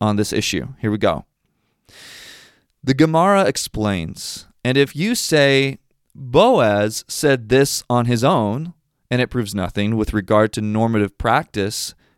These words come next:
come and hear a proof from the verse, 'The Lord is with you, mighty man of valor,'" Judges six twelve. "And if you say that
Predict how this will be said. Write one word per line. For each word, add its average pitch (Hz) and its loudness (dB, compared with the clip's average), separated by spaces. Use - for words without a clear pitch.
come 190 4
and 214 -2
hear 175 0
a 143 0
proof 139 -2
from 117 -2
the 107 0
verse, 95 -2
'The 107 -2
Lord 123 4
is 120 -2
with 107 -2
you, 95 -2
mighty 101 0
man 92 -2
of 90 -4
valor,'" 101 0
Judges 95 -2
six - -8
twelve. - -4
"And 131 0
if 170 -2
you 196 -2
say 185 0
that 147 0